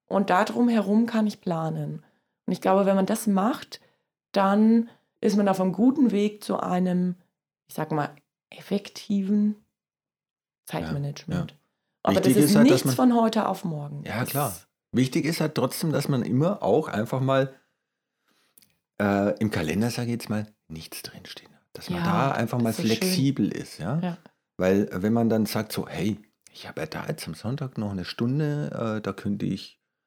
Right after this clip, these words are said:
Speaker 2: jetzt das noch verplanen und dann habe ich am Donnerstag noch das.“ Wenn der Kalender dann voll ist und die ganzen Planungen und Verpflichtungen und so weiter, die man sich selbst auflastet, dann bringt das alles nichts. Dann hat man trotzdem den permanenten Stress.
Speaker 1: Ja.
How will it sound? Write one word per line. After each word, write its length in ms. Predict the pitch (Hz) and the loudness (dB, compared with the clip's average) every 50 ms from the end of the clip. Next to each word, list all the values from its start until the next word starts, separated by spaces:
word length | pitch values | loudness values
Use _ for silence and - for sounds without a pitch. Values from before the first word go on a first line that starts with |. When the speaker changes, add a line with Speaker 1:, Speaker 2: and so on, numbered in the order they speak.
| _ _ _ _ - | _ _ _ _ -12
Speaker 2:
jetzt 260 | - - - - - | -10 -10 -10 -6 -4
das 160 | - 151 - | -4 -2 0
noch 120 | 175 151 | -2 -4
verplanen 680 | - - 147 135 - 131 127 131 131 131 131 135 135 117 | -2 -4 -6 -6 -6 -8 -8 -6 -6 -4 -4 -4 -4 -4
und 120 | 90 78 | -4 -4
dann 160 | 87 92 92 | -6 -6 -6
habe 120 | 90 85 92 | -6 -6 -6
ich 100 | 85 - | -6 -6
am 100 | 85 82 | -6 -6
Donnerstag 460 | - 80 85 85 - - - - - | -4 -6 -6 -6 -8 -10 -14 -14 -14
noch 140 | 101 - - | -16 -20 -14
das.“ 300 | _ - 135 151 156 - - - _ _ _ _ _ _ | _ -6 -4 -4 -6 -8 -14 -20 _ _ _ _ _ _
Wenn 100 | 107 117 | -2 0
der 100 | 135 135 | 0 0
Kalender 480 | - - 123 120 143 165 175 165 147 127 | 0 0 0 0 0 0 0 0 0 0
dann 160 | 113 104 101 | 0 -2 -2
voll 260 | - - 151 156 156 | -4 -4 -2 -2 -2
ist 180 | 131 110 - - | -2 -4 -4 -4
und 120 | 98 107 | -4 -4
die 100 | 113 113 | -4 -4
ganzen 380 | - 117 117 - - 123 117 - | -4 -6 -6 -6 -8 -8 -8 -6
Planungen 580 | 120 113 - 135 151 156 143 131 120 110 107 | -6 -6 -4 -4 -4 -4 -2 -2 -2 -2 -2
und 380 | 101 98 107 107 107 - - - _ | -2 -2 -4 -6 -6 -10 -16 -18 _
Verpflichtungen 680 | - - - - - 160 160 - - 131 120 110 107 | -8 -8 -8 -4 -6 -6 -4 -4 -4 -4 -2 -2 -2
und 80 | 104 101 | -4 -4
so 100 | - 98 | -4 -6
weiter, 220 | 95 101 90 101 | -6 -6 -6 -6
die 160 | - - 113 | -4 -2 -2
man 100 | 120 113 | -2 -2
sich 220 | 104 - 117 107 - | -2 -4 -8 -8 -6
selbst 280 | - 120 - - - | -6 -6 -6 -6 -8
auflastet, 600 | - - 107 107 - 117 117 113 - - 127 - - - - _ _ _ | -6 -6 -6 -4 -4 -6 -6 -6 -8 -10 -10 -12 -12 -20 -20 _ _ _
dann 160 | - 85 80 | -12 -12 -10
bringt 280 | - - 92 98 104 - | -10 -8 -8 -6 -6 -6
das 160 | 113 104 - | -6 -6 -6
alles 340 | - - 92 92 95 - - | -8 -8 -8 -8 -10 -10 -10
nichts. 240 | 82 80 - - - | -10 -10 -12 -14 -12
Dann 220 | - 80 78 82 | -12 -12 -10 -8
hat 180 | 90 92 - - | -10 -8 -6 -4
man 300 | 113 110 101 95 92 - | -2 -2 -2 -4 -4 -8
trotzdem 400 | - - 98 - - - 101 95 | -6 -6 -6 -6 -4 -4 -4 -2
den 100 | 92 82 | -2 -4
permanenten 540 | 85 90 80 78 78 78 73 69 - - - | -4 -4 -2 -2 -2 -2 -4 -6 -8 -14 -16
Stress. 460 | - - - - - - - - - | -16 -16 -14 -14 -14 -14 -16 -16 -6
Speaker 1:
Ja. 160 | - 190 180 | -4 -4 -4